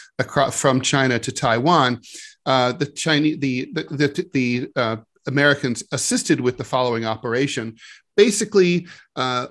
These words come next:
all the Taiwanese government officials, um, intellectuals, professors, journalists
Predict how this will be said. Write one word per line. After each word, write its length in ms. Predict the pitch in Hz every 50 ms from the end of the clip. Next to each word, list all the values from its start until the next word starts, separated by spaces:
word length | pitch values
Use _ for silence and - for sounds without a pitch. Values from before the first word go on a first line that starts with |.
| -
all 200 | 156 151 156 160
the 100 | 151 156
Taiwanese 640 | 151 - 151 147 143 139 139 135 139 131 123 117 -
government 400 | - 135 131 131 131 123 123 117
officials, 800 | 110 - - 135 131 - - 135 127 123 120 117 113 - - - - _
um, 420 | - 113 113 110 104 104 107 107 - _ _ -
intellectuals, 920 | 151 139 - 143 127 123 113 - - - 131 117 110 110 110 104 - -
professors, 840 | - - 139 135 - 135 123 117 - - 127 113 110 110 110 107 -
journalists 640 | 113 - 127 120 117 113 113 104 - - - -